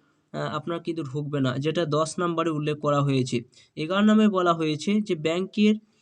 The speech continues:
গ্রুপের নিচু পদের কোনো আধিকারিক যেন অ্যাকাউন্টে অনুমোদন না দেন। অনেক ক্ষেত্রে দেখা যায় যে ব্যাংকের অ্যাকাউন্টের নিচে দেখবেন যে পাসবইয়ে সেখানে কিন্তু ম্যানেজারের সিগনেচার থাকে না, সেটি কিন্তু আপনাদের অন্য কোনো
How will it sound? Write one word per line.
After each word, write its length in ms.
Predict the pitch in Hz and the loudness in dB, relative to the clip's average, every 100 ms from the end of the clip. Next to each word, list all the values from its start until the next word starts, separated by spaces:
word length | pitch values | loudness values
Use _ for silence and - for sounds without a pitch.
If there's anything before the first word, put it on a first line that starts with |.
| _ _ | _ _
গ্রুপের 440 | 147 156 208 214 214 | -12 -2 -2 2 2
নিচু 320 | 185 175 233 | 2 -2 -2
পদের 320 | 220 220 214 214 | 0 0 2 0
কোনো 220 | 214 196 | 0 0
আধিকারিক 480 | 180 165 196 202 208 | 0 0 -2 0 0
যেন 200 | 185 190 147 156 _ | 0 -2 -2 -4 _
অ্যাকাউন্টে 420 | 160 156 190 190 | -6 -2 -2 0
অনুমোদন 420 | 180 170 170 170 180 | 0 0 -2 -2 0
না 160 | 151 151 | 0 0
দেন। 180 | 139 120 - _ _ | 0 -2 -6 _ _
অনেক 200 | 170 214 | -2 0
ক্ষেত্রে 280 | 214 214 208 | 0 0 0
দেখা 280 | 170 165 190 | -2 -4 -4
যায় 260 | 180 175 143 143 _ _ | -2 -2 -2 -6 _ _
যে 140 | 143 160 | -6 -2
ব্যাংকের 440 | 143 160 180 190 | -2 -2 -2 -2
অ্যাকাউন্টের 440 | 165 156 180 185 175 | -2 0 -2 -2 -2
নিচে 260 | 160 - | -4 -4
দেখবেন 360 | 165 165 147 165 | -2 -2 -2 -4
যে 100 | 180 | -4
পাসবইয়ে 580 | 165 156 156 156 151 143 208 - | -4 -2 -2 -2 -2 0 -2 -8
সেখানে 340 | - 160 196 | -10 -6 -6
কিন্তু 340 | 196 190 190 202 214 - _ | -4 -6 -4 -4 -4 -6 _
ম্যানেজারের 420 | 147 165 180 190 190 | -4 -2 0 -2 -2
সিগনেচার 440 | 175 170 175 196 202 | -2 -2 -2 -2 -4
থাকে 300 | 180 151 156 | -6 -4 -2
না, 120 | 127 - _ _ | -2 -6 _ _
সেটি 260 | - 185 214 | -6 -2 0
কিন্তু 240 | 220 214 | 2 2
আপনাদের 420 | 208 208 196 175 208 208 _ | 2 2 0 0 -2 -6 _
অন্য 220 | 160 196 214 | -4 2 4
কোনো 280 | 220 202 | 4 2